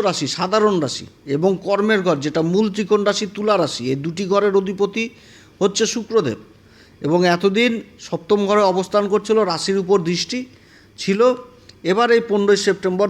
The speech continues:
দু হাজার পঁচিশে শুক্রদেব রাশি পরিবর্তন করবে। পরিবর্তনের সময়সীমা হচ্ছে পনেরোই সেপ্টেম্বর থেকে একদম অক্টোবর মাসের নয় তারিখ পর্যন্ত, দু হাজার পঁচিশ।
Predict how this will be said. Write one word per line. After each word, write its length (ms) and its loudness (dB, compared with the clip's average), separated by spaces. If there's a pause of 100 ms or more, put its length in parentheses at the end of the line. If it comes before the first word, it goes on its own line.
দু 100 0
হাজার 300 2
পঁচিশে 420 -2
শুক্রদেব 500 0
রাশি 360 -2
পরিবর্তন 460 -2
করবে। 280 -4 (880)
পরিবর্তনের 600 2
সময়সীমা 480 0
হচ্ছে 240 0 (340)
পনেরোই 420 2
সেপ্টেম্বর 520 0
থেকে 160 0
একদম 300 2 (120)
অক্টোবর 400 2
মাসের 320 0
নয় 220 4
তারিখ 240 0
পর্যন্ত, 340 -2 (120)
দু 80 -2
হাজার 300 2
পঁচিশ। 320 -8